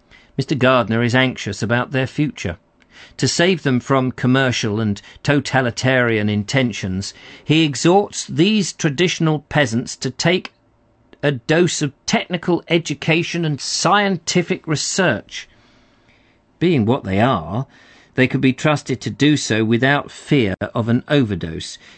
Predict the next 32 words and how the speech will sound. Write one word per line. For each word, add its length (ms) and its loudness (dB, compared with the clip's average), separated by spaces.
just 280 0
as 120 -6
they 180 2
can 300 0
be 140 -2
trusted 580 -4
with, 320 -2
uh, 280 -2
being 440 0
what 200 0
they 180 2
are, 280 2
they 160 0
can 300 0
be 140 0
trusted 460 -2
to 100 -8
do 260 2
so 300 -2
without 420 0
fear 340 2
of 140 -4
an 100 -2
overdose, 560 -2
just 300 -2
as 100 -6
they 160 0
can 160 -4
be 120 -2
trusted 480 -4
with 120 0
machinery. 720 0